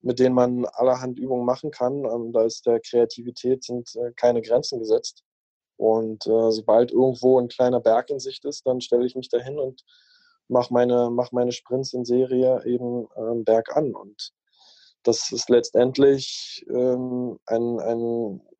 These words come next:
diese Herausforderung, die macht uns, glaube ich, letztendlich nur stärker. Und zu wissen, dass wir, dass wir auch, dass es andere Wege gibt, zum Ziel zu kommen, ohne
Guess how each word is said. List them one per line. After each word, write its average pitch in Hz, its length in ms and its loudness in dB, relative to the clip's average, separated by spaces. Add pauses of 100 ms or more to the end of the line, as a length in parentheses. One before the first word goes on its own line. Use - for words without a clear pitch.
(760)
diese 120 300 -2
Herausforderung, 135 800 2
die 120 60 -12
macht 127 240 -8
uns, 127 160 -12
glaube 117 260 0
ich, 120 100 -12
letztendlich - 1040 -8
nur 120 240 -8
stärker. 110 520 2
Und 98 140 -12
zu 113 260 -16 (120)
wissen, 123 460 -4 (760)
dass - 240 -4
wir, 117 200 6
dass 113 260 0
wir 117 380 2
auch, - 300 -4
dass - 180 -6
es - 120 -10
andere 127 400 0
Wege 123 260 2
gibt, 139 260 -2
zum 117 200 -8
Ziel 139 240 -6
zu - 140 -20
kommen, 143 380 2 (180)
ohne 127 580 4